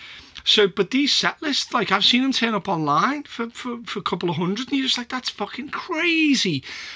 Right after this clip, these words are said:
But you'll get a set list and it'll be signed. Where it'll be signed by everybody, I don't know. Doesn't say.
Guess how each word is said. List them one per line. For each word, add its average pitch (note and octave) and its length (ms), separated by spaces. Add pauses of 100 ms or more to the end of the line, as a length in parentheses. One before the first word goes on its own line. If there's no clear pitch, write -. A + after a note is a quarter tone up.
(100)
But G#3+ 80
you'll A3+ 180
get G#3 180
a A3+ 60
set F3 320
list F3+ 240
and D#3 80
it'll D#3 140
be G3 100
signed. F3 460
Where D3+ 220
it'll F3+ 120
be G3 60
signed E3+ 220
by D#3+ 40
everybody, A#3 480
I B2+ 80
don't C#3 220
know. G#2+ 140
Doesn't C#3 320
say. A#2 260